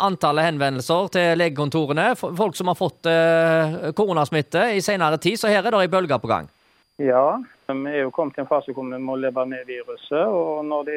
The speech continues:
Speaker 2: er sommer og folk er mer mobile og reiser på ferie, så vil det nø-, nødvendigvis bli mer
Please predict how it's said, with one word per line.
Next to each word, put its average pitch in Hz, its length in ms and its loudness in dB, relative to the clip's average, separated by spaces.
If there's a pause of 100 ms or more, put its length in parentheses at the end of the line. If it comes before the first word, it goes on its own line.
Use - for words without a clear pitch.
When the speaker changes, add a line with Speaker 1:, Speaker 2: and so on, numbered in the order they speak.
Speaker 2:
er 135 120 -6
sommer 139 400 0
og 139 200 -2
folk 139 420 -4
er 135 160 0
mer 135 180 0
mobile 135 460 -2
og 131 220 0
reiser 135 260 -2
på 131 100 -4
ferie, 131 640 2 (160)
så 135 580 2 (460)
vil 139 200 0
det 135 120 -4
nø-, 185 340 -2
nødvendigvis 139 600 -2 (120)
bli 131 520 -2
mer 135 220 0